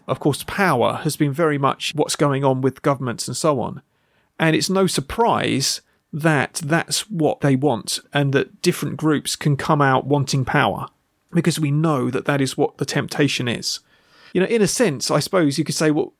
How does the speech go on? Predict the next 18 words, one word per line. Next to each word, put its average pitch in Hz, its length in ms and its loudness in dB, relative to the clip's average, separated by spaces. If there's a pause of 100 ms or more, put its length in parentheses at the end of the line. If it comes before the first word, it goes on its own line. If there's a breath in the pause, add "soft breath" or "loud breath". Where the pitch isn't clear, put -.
regardless 165 560 2
of 143 80 0
who 175 200 0
exactly 139 720 0
is 139 260 0
behind 151 420 0
it - 80 2
and 151 140 0
what 156 160 2
the 147 60 0
combination 147 680 0
is 120 220 -2
of 127 120 -4
the 127 80 -4
satanic, 143 520 -4
the 139 80 -4
demonic, 143 520 0 (320 loud breath)
human, 143 680 2